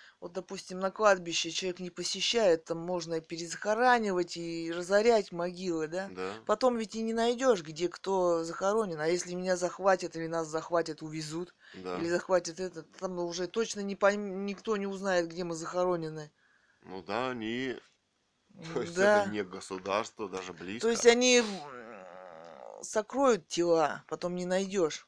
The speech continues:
Speaker 1: понимаешь?
Speaker 2: Да.
Speaker 1: И этих людей, и прочее. Как вот, э, прови-, э, взять анализы, посмотреть уже можно бы-,
Speaker 2: Да,
Speaker 1: было.
Speaker 2: от чего
Speaker 1: А вот,
Speaker 2: умер
Speaker 1: да.
Speaker 2: человек?
Speaker 1: А п-, они такую систему создали, что и
Speaker 2: Что ты
Speaker 1: Всё.
Speaker 2: подписываешь, прежде чем
Speaker 1: И
Speaker 2: сесть и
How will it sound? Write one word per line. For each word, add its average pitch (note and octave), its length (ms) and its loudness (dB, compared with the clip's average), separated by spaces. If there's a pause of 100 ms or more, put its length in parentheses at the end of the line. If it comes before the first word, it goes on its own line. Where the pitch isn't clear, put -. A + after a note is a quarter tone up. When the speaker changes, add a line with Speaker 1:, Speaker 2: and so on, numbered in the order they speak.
Speaker 1:
понимаешь? D#3+ 440 -10
Speaker 2:
Да. E3+ 160 -12 (420)
Speaker 1:
И F#3 180 -2
этих G3+ 320 -2
людей, F#3 360 -6
и E3 40 -2
прочее. E3 580 -2 (580)
Как B3+ 260 8
вот, D#3+ 200 -4
э, E3 400 -6 (100)
прови-, F#3 340 -4
э, C3+ 340 -10 (300)
взять F3+ 320 4
анализы, F3+ 640 8
посмотреть F#3+ 520 0
уже F#3 180 -4
можно G3 420 2
бы-, D3 240 -10
Speaker 2:
Да, - 240 -4
Speaker 1:
было. - 20 -8
Speaker 2:
от - 100 -10
чего - 200 -2
Speaker 1:
А F3+ 160 8
вот, A2+ 220 0
Speaker 2:
умер A2 200 -4
Speaker 1:
да. - 20 -14
Speaker 2:
человек? G2+ 560 -4
Speaker 1:
А - 200 4
п-, - 160 -8
они A3 300 6
такую A3+ 460 2
систему A3 540 2
создали, F#3 540 6
что G3 220 -6
и F#3+ 140 -4 (2000)
Speaker 2:
Что D3 140 -4
ты G3 160 0
Speaker 1:
Всё. - 0 -
Speaker 2:
подписываешь, D#3 840 4
прежде C3+ 340 0
чем A#2+ 200 0
Speaker 1:
И G#3+ 220 -4
Speaker 2:
сесть C#3 380 4
и G#2 160 -6